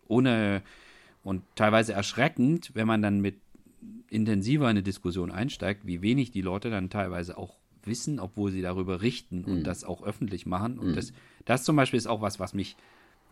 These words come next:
Speaker 1: was mich persönlich an vielen Stellen einfach nervt. Äh, das so
Speaker 2: Das wird dich aber nächstes Jahr auch noch nerven.
Speaker 1: Das wird mich nächstes Jahr
Speaker 2: Das
Speaker 1: noch
Speaker 2: ist
Speaker 1: nerven.
Speaker 2: jetzt
Speaker 1: Das
Speaker 2: nicht
Speaker 1: ist
Speaker 2: saisonbedingt.
Speaker 1: Nee, das wird mich auch
Speaker 2: <laughs>
Speaker 1: übernächstes Jahr noch nerven. Und, äh,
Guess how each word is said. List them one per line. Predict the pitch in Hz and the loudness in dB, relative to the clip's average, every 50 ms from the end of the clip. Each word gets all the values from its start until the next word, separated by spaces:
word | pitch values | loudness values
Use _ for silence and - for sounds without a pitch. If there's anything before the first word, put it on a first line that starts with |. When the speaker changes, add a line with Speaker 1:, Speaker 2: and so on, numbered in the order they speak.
| _ _ _ | _ _ _
Speaker 1:
was | - 98 101 | -4 0 2
mich | 113 127 127 - | 4 2 4 4
persönlich | 110 101 98 110 120 120 117 120 - | 2 2 4 4 2 2 2 0 -2
an | - 95 92 | -4 -4 -4
vielen | - - 110 110 107 95 | -2 0 2 2 2 0
Stellen | - - 92 92 90 | -2 -4 -4 -4 -4
einfach | 87 90 - 87 87 | -6 -8 -8 -6 -4
nervt. | 90 90 98 95 85 - - - - - _ _ _ _ - | -2 -2 0 -2 -2 -4 -10 -18 -20 -20 _ _ _ _ -12
Äh, | - 87 87 87 87 92 95 50 - - - - - 69 67 67 65 - _ | -10 -10 -8 -8 -10 -12 -12 -14 -14 -14 -16 -16 -16 -16 -16 -16 -18 -16 _
das | - 87 87 - - - - - - - - _ _ _ _ _ | -10 -10 -10 -10 -12 -12 -12 -14 -14 -18 -20 _ _ _ _ _
so | - - | -6 -2
Speaker 2:
Das | 85 82 - - | -2 -2 0 2
wird | 110 - - | 0 0 0
dich | 95 92 | 0 0
aber | 92 87 85 | 2 4 4
nächstes | 82 82 85 - - | 2 2 0 -2 -2
Jahr | 82 78 76 | -2 -2 0
auch | 76 | 0
noch | 80 82 82 | -2 -2 -4
nerven. | 76 73 76 - - - - - - - | -6 -6 -8 -10 -12 -14 -14 -14 -14 -8
Speaker 1:
Das | - 110 113 | -6 -2 0
wird | 143 147 | 2 2
mich | 151 143 | 4 4
nächstes | 143 160 165 - - 151 - | 4 4 2 2 0 0 2
Jahr | 160 147 | 4 4
Speaker 2:
Das | 147 143 | 4 6
Speaker 1:
noch | 143 | 6
Speaker 2:
ist | 143 | 6
Speaker 1:
nerven. | 143 147 151 | 4 4 4
Speaker 2:
jetzt | 143 127 | 2 2
Speaker 1:
Das | |
Speaker 2:
nicht | 98 92 | 0 0
Speaker 1:
ist | - - | 2 2
Speaker 2:
saisonbedingt. | 98 92 82 92 90 101 101 82 87 76 - 123 | 2 2 2 2 2 2 2 2 2 4 4 8
Speaker 1:
Nee, | 135 147 170 185 180 | 8 10 10 10 10
das | 160 143 - - | 8 4 4 4
wird | 147 170 | 4 4
mich | 147 131 - | 4 4 4
auch | 139 123 | 6 8
Speaker 2:
<laughs> | |
Speaker 1:
übernächstes | 139 131 139 147 156 160 151 151 147 - - - - - | 8 8 8 8 6 8 8 8 8 6 6 2 2 2
Jahr | 131 123 | 0 2
noch | 123 120 120 | 2 2 0
nerven. | 113 120 120 120 127 - - 127 110 | 0 0 0 0 -2 -2 -4 -6 -4
Und, | 101 101 104 101 101 - | -2 -2 -2 -2 -4 -4
äh, | 113 107 101 101 104 | -2 -2 -2 -2 -2